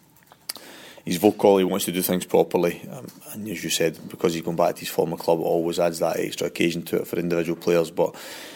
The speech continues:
he's one that very much comes into the thoughts again, um, and that's all you can ask is when players get their opportunity, either starting like Denver has done or coming off the bench, that they, they make you think long and hard about your team. Um,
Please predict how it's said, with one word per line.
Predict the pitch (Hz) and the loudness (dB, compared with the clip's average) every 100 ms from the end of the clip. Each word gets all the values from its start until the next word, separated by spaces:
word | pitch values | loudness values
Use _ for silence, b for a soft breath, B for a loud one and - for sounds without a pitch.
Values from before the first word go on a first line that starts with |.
| B B | B B
he's | 104 | 6
one | 107 104 | 8 8
that | 87 | 4
very | 95 90 | 4 4
much | 90 - | 2 0
comes | 92 | 0
into | 90 90 | 0 0
the | 87 | 0
thoughts | - 87 - | 4 4 4
again, | 85 87 87 82 85 - | 4 4 4 0 -10 -8
um, | 80 82 | -6 -4
and | 90 | 2
that's | 87 - | 2 4
all | 90 | 2
you | 85 | 0
can | 85 90 | 0 2
ask | 92 - | 2 2
is | 87 | -4
when | 90 | -4
players | - 90 82 | 2 2 4
get | 90 92 | 2 2
their | 90 | 0
opportunity, | 85 87 - 95 87 | -2 -6 -4 0 2
either | 85 | 2
starting | - 87 87 - 87 - B B - | 2 4 4 4 -4 -14 B B -4
like | 82 | 0
Denver | 87 87 85 | 2 2 2
has | 87 87 | 0 0
done | 90 87 85 | 0 0 -2
or | - 85 | -2 -2
coming | - 87 82 | 0 0 0
off | - | -2
the | 78 | 0
bench, | 85 92 87 - B B B B | 2 2 0 -6 B B B B
that | - 87 | -2 0
they, | 90 | 0
they | 85 78 - 104 90 87 82 - | -2 -4 -10 -4 -2 -2 -4 -10
make | 98 85 - | -2 -2 -2
you | 90 | -4
think | 87 | -2
long | 87 85 85 | 2 2 2
and | 87 | 2
hard | 95 90 | 4 4
about | 85 92 | 0 -4
your | 92 | -2
team. | - 92 87 - - - - | 2 2 0 -10 -20 -16 -14
Um, | - | -12